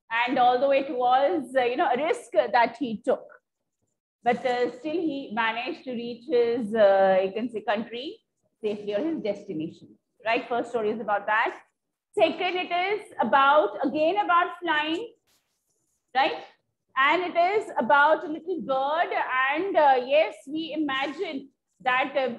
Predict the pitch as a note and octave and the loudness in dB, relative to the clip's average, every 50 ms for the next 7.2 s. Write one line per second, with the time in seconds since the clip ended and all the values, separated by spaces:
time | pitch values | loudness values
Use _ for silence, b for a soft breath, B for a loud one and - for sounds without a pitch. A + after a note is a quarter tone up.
0 | - - A3 F#3+ C#4 D#4 E4 E4+ F4 F4 F#4 G4+ - E4 D4 C4+ A#3+ - D#4 D#4+ | -10 -8 -6 -6 -4 -4 -6 -8 -6 -4 -4 -4 -2 -2 -2 -2 -2 -2 -2 -2
1 | C4 G4 G4+ - D4+ D#4 - D#4 D#4 - D#4 D#4+ C4+ C4+ C4+ C#4 - C4 C4 C4+ | 0 0 -2 -2 -4 -4 -4 -8 -8 -8 -6 -4 0 2 2 0 0 -4 -8 -8
2 | D#4 - - D#4 C4+ A3 C4 D4 C4+ - - _ C#4 C#4 D4 C#4 C#4+ D4 D#4 E4+ | -10 -10 -10 -14 -14 -12 -10 -10 -10 -12 -12 _ -14 -12 -12 -12 -10 -8 -8 -8
3 | C4+ C4+ C4+ B3+ - - - - A#3+ A#3+ A3 A#3+ A#3+ B3 C4+ A3+ A#3 A#3 A#3 A#3 | -6 -8 -10 -8 -8 -6 -2 -2 -2 0 2 2 2 2 2 0 -2 -2 -2 -2
4 | A#3+ C4+ A3+ - A3 A3 A3+ A#3+ B3 C4 B3+ C4 D4+ C#4 D#4 D4+ D4 _ F#4 D4+ | -6 -8 -8 -4 -2 -2 0 -2 -4 -6 -6 -8 -8 -8 -10 -12 -12 _ -16 -10
5 | A3 C4 B3 B3 B3+ A3 F#3+ A#3+ A#3+ A3 G#3 G3+ G#3+ B3 C#4+ F4 D#4+ D4 D#4+ D#4+ | -8 -8 -8 -6 -8 -8 -8 -8 -6 -6 -6 -6 -8 -8 -8 -6 -4 -4 -2 -2
6 | C4 B3 B3 B3+ B3 D4 F4+ - D#4+ A#3+ A3+ A3+ D#4 E4 - _ C4 B3 A#3+ - | -4 -4 -4 -6 -6 -6 -8 -6 -4 -4 -4 -4 -4 -8 -8 _ -8 -8 -8 -6
7 | - D#4+ E4+ F#4+ | -4 -4 -4 -4